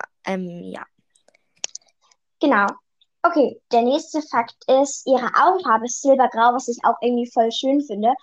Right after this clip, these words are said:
Speaker 1: Ja, ich
Speaker 2: Weil
Speaker 1: find's auch
Speaker 2: sie
Speaker 1: richtig
Speaker 2: passt
Speaker 1: schön.
Speaker 2: auch voll gut so zu ihr, so ein bisschen verträumt, weil es ist ja nicht ganz blau, es ist ja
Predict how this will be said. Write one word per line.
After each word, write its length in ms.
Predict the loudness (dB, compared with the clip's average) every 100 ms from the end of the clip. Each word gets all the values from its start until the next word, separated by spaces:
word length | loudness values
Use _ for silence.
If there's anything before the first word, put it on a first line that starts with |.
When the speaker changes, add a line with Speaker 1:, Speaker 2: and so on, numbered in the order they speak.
| -4
Speaker 1:
Ja, 300 | 0 2 0
ich 120 | 0
Speaker 2:
Weil 120 | 2
Speaker 1:
find's 140 | 2 -2
auch 100 | -10
Speaker 2:
sie 160 | -6
Speaker 1:
richtig 80 | -2
Speaker 2:
passt 240 | -2 -4 0
Speaker 1:
schön. 100 | 2
Speaker 2:
auch 100 | 2
voll 280 | -2 _ -20 _
gut 240 | -8 -8 -6
so 260 | -2 -2 -2 _ -14
zu 180 | -12
ihr, 300 | -4 0 0
so 100 | 0
ein 60 | -4
bisschen 300 | -8 -12 -14
verträumt, 600 | -16 -4 2 4 2 0
weil 160 | 0 0
es 80 | -2
ist 80 |
ja 60 | -2
nicht 240 | -2 -4
ganz 460 | -2 -2 -4 -14 -20 _ _ _ _ _ _ _ -2
blau, 300 | 2 4 2
es 140 | -2
ist 80 | -2
ja 140 | -2